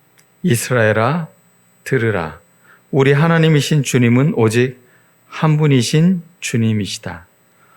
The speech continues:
먼저 첫째를 얘기하면서 전제를 두고 있습니다.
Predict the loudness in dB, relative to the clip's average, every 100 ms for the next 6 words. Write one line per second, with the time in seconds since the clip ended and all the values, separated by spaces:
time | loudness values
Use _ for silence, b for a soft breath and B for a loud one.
0 | b b b 0 2 2 0 -2 0 0
1 | 2 2 2 2 0 0 -2 -6 -6 -2
2 | 0 2 2 0 -2 -2 -4 -4 -10 -10
3 | -12 -16